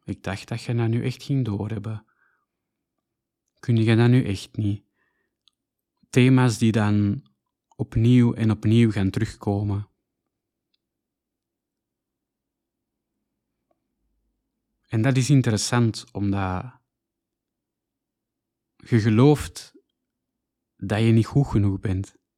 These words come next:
En je krijgt ook constant die feedback daarvan.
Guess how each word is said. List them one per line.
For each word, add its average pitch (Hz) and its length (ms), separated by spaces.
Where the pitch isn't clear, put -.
En - 200
je 110 120
krijgt 110 420
ook - 380
constant 120 580
die 101 160
feedback 110 600
daarvan. 98 600